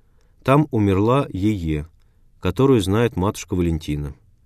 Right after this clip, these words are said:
Меня вызвали телеграммой.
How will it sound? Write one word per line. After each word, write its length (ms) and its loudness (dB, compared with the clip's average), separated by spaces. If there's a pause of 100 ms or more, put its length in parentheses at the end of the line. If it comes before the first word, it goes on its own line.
(760)
Меня 340 4
вызвали 560 4
телеграммой. 680 0